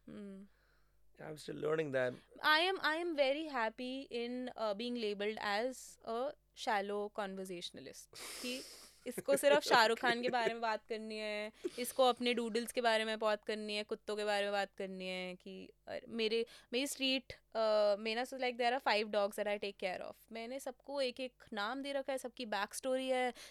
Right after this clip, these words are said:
Speaker 1: सबके दुश्मन पता है मुझे कौन सी गली में है।
Speaker 2: दो नाम बता दे, पांच ज़्यादा हो जाएंगे।
Speaker 1: मेयोनीज, डायना। डायना basically उसका बाहर का नाम है,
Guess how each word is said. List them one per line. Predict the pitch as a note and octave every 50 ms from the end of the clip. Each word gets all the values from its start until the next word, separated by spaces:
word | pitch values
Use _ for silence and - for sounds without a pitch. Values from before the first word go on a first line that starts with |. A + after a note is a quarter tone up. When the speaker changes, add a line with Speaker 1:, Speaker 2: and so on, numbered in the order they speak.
| -
Speaker 1:
सबके | - - B3 A#3 - - C#4+
दुश्मन | B3 A3+ A#3 - - B3 B3+ C4+ C#4
पता | D4 C4+ B3+ C4
है | B3+ B3
मुझे | B3 B3 B3 B3
कौन | B3 A#3+ A#3 A#3
सी | A3 - B3
गली | A3+ A3+ A3 A3 A3
में | G#3+ G#3+
है। | G#3+ G#3+ G#3 G#3 G#3+ - -
Speaker 2:
दो | C#3 D3 E3 E3+
नाम | E3+ D#3+ D#3+ E3
बता | D3 B2+ A#2+
दे, | B2 C3
पांच | - C#3+ C#3 C3+ C3 -
ज़्यादा | - B2+ A#2+ B2
हो | A#2+ A#2+
जाएंगे। | C3 - - - A#2 - - _ _ _
Speaker 1:
मेयोनीज, | A3 A3 A3 A3 G#3+ G#3+ A3+ A#3 B3 C4 C4+ C#4 C4 A#3
डायना। | G#3 A3+ G#3 G3 G3 G3 A3 A#3+
डायना | B3 A3+ A3 G3+ G3 G#3 A#3 B3+ C4+
basically | C4+ B3+ A#3+ C4+ A#3+ C#4 C4 C#4
उसका | C4+ - - - C4+
बाहर | A#3+ A3+ A3 G#3+ G#3+
का | A3 A#3+
नाम | A#3 A3 G#3+ G#3+
है, | A3+ C4 -